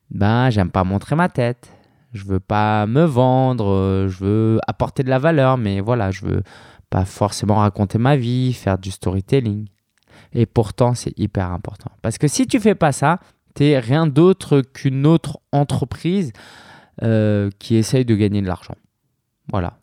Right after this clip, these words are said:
c'est ça. T'es une entreprise qui essaye de gagner de l'argent. C'est comme ça qu'on va te percevoir. Alors que si tu montes ta tête, si tu montres ta voix, les gens peuvent se dire, « Waouh, cette personne, elle est impliquée, c'est une vraie personne, elle est authentique, je peux lui faire confiance. »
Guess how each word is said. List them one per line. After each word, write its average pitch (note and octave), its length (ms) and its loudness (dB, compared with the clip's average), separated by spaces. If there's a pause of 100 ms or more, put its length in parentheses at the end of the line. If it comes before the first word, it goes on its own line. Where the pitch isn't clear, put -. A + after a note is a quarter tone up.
c'est - 140 -4
ça. - 180 -6
T'es - 160 0
une C3+ 80 2
entreprise D3+ 380 0
qui - 100 -4
essaye C#3 220 0
de B2 60 -6
gagner A#2+ 260 0
de - 20 0
l'argent. F#2+ 260 -2
C'est - 160 -12
comme B2 120 -2
ça B2+ 120 -6
qu'on C3 120 -4
va A2+ 80 0
te F#2+ 80 -8
percevoir. G#2 500 -8 (800)
Alors D3 240 0
que - 60 -10
si A#3+ 100 -6
tu - 140 0
montes G#3+ 220 2
ta F#3+ 120 2
tête, C3 220 -6 (300)
si - 180 -4
tu - 160 0
montres B2 560 2
ta A2+ 180 0
voix, D#3 300 0 (480)
les A2+ 100 0
gens C#3+ 160 2
peuvent A2+ 240 -4
se - 120 -6
dire, « A2+ 300 -4
Waouh, B2+ 280 -2
cette - 180 -12
personne, B2 380 -4
elle G#2 100 0
est G#2+ 60 2
impliquée, C3+ 760 0 (200)
c'est - 180 -4
une G#2 80 0
vraie A#2+ 200 0
personne, D3+ 600 -2
elle G2+ 140 0
est G2+ 40 6
authentique, D3 960 0
je - 100 -6
peux B2+ 100 -2
lui B2+ 120 0
faire C3 200 -6
confiance. » C#3+ 560 -10